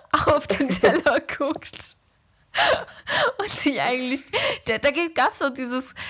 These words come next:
Meme, glaub ich, war das, mit der Frau, die ja <laughs> wirklich so eine Salatschüssel hat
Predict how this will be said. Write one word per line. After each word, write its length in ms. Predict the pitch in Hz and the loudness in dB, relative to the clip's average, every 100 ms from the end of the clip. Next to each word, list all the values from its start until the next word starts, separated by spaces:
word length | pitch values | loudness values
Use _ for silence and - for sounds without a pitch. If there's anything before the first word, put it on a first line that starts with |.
| - - _ | -12 -14 _
Meme, 420 | 220 254 285 262 | 2 4 4 2
glaub 280 | 226 208 202 | 2 2 2
ich, 180 | 202 220 | 0 0
war 200 | 196 202 | 0 2
das, 240 | 208 269 | 0 -4
mit 340 | 233 226 - - | -4 -4 -4 2
der 140 | 226 | 2
Frau, 320 | 233 - 233 | 2 2 2
die 100 | 302 | 4
ja 100 | 262 - | 2 2
<laughs> 40 | |
wirklich 300 | 240 254 349 | -2 -4 -2
so 100 | - | 0
eine 260 | 233 233 233 | 0 0 2
Salatschüssel 680 | 214 202 220 - 269 254 359 | 2 2 0 -4 -6 0 0
hat 140 | 339 | 0